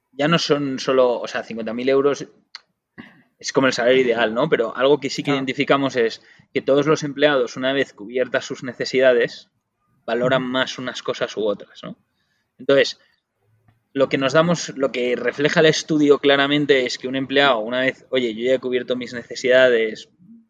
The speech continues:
Speaker 1: vivo cómodamente en base al nivel que él, esa persona, pues, quiere tener o puede tener", si luego su empresa le empieza a dar X dinero pagado en beneficios, el valor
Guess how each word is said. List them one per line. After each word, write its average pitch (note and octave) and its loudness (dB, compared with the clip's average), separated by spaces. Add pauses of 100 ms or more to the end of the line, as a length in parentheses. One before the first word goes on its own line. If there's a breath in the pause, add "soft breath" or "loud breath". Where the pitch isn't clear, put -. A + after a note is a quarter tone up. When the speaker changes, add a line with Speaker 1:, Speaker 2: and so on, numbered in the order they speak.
Speaker 1:
vivo C3 2
cómodamente C3 0
en G#2+ -12
base B2 -4
al B2+ -2
nivel A#2+ 0
que A2+ -4
él, A2 -8
esa A#2 -6
persona, B2 -6
pues, - -20
quiere A#2 -6
tener B2 0
o G2 0
puede A#2 -2
tener", D#3+ 0 (840)
si - -12
luego D#3 4
su F3+ -6
empresa D#3 0
le A2 -2
empieza C#3 2
a C#3+ 4
dar C#3+ 4 (720)
X C#3+ -2 (180)
dinero C#3 -2 (260)
pagado C3 4
en D#3+ 0
beneficios, D#3 -6 (520)
el C3 0
valor D3+ 4